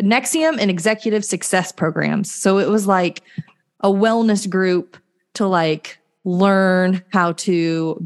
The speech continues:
better, like, a self-help program. Um, it turned into something that was not that, um,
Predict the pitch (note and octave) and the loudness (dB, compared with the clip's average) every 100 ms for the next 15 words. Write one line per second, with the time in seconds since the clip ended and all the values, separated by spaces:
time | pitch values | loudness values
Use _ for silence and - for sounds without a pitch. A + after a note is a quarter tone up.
0 | D#3 F3+ F#3 F3+ E3+ E3+ F3 F#3+ F3 F3 | 0 2 4 2 0 -2 0 0 -2 0
1 | F3 F#3 - D3+ D3+ C#3 C3+ C3+ - _ | 0 -2 -4 -4 -4 -6 -4 -4 -6 _
2 | - _ _ _ _ - G#3 F#3+ F#3 - | -20 _ _ _ _ -2 0 0 -2 -6
3 | - A3+ B3+ - - - _ _ - - | 0 2 2 -2 -10 -14 _ _ -10 0
4 | A3+ A3 G#3+ G3+ - G#3+ G#3 G3+ - G#3 | 2 4 4 2 2 2 2 0 0 0
5 | G3 F#3+ F#3 F#3 F#3 F#3+ - _ _ _ | 2 2 2 2 0 -2 -6 _ _ _
6 | - A3 F#3+ G3+ F#3+ F3 E3+ D#3+ E3 E3 | -8 -2 0 2 2 2 0 0 0 0
7 | F#3+ D#3+ D#3 - - - _ _ _ _ | 0 0 0 -2 -6 -20 _ _ _ _
8 | _ _ _ - F#3+ F3 E3+ A2+ - | _ _ _ -2 2 2 2 0 -4